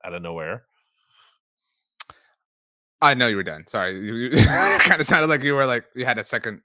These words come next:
Speaker 2: part of that. Um, yeah, so that was reported on Tuesday by Tom Pelissero. Um, said that he had been battling tendonitis. Um, if you, like, peruse the Blog on the Boys comment section, like, after practices, it's like, "Well, haven't seen any Mazi highlights.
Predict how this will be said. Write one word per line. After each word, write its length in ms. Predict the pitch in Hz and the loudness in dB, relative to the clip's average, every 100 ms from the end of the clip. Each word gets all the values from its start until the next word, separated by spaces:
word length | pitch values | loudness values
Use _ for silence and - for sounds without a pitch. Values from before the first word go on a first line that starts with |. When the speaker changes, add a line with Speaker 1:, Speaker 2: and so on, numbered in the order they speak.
| _ | _
Speaker 2:
part 200 | 110 101 | -6 -4
of 60 | |
that. 220 | 92 92 113 | -8 -8 -2
Um, 360 | 120 113 113 _ _ _ - | 0 -2 -4 _ _ _ -6
yeah, 200 | 131 131 | 0 0
so 180 | - 123 | 0 -2
that 220 | 120 127 | -2 0
was 160 | 151 147 | -2 -4
reported 340 | - 143 139 | -6 -4 -2
on 160 | 139 131 | -4 -4
Tuesday 680 | 127 123 113 117 113 110 | -8 -8 -6 -4 -2 -4
by 160 | - 98 | -6 -8
Tom 220 | 104 101 | -8 -8
Pelissero. 560 | 117 117 - 98 95 95 _ _ _ 92 | -6 -6 -6 -8 -8 -10 _ _ _ -8
Um, 300 | 104 98 98 | -6 -6 -8
said 160 | 110 | -10
that 120 | 107 | -10
he 240 | 110 110 101 | -10 -10 -8
had 180 | 110 101 | -10 -10
been 240 | 101 98 | -14 -12
battling 420 | 107 110 107 107 | -6 -6 -6 -10
tendonitis. 760 | - 110 107 98 98 98 - - _ _ - | -10 -10 -8 -8 -8 -10 -12 -20 _ _ -10
Um, 460 | 101 101 98 98 95 _ _ 147 | -4 -4 -4 -6 -14 _ _ -12
if 120 | 131 | -6
you, 120 | 147 131 | -6 -4
like, 240 | 139 - | -4 -6
peruse 360 | - 127 127 117 | -6 -4 -4 -6
the 80 | 117 | -4
Blog 220 | 113 113 | -2 -2
on 60 | |
the 40 | 117 | -4
Boys 200 | 110 - | -6 -8
comment 320 | 101 101 113 | -8 -8 -8
section, 300 | 120 113 120 | -8 -8 -8
like, 140 | 107 | -8
after 220 | 101 98 92 | -8 -8 -8
practices, 520 | 95 95 104 107 104 | -8 -8 -10 -14 -14
it's 120 | 101 | -8
like, 180 | 95 90 | -8 -4
"Well, 160 | 107 156 117 | -2 -2 -2
haven't 240 | 117 120 | -6 -6
seen 140 | 131 | -6
any 140 | 127 139 | -6 -2
Mazi 380 | 139 143 123 110 | -2 -2 -2 -4
highlights. 520 | 104 104 101 101 | -4 -4 -6 -6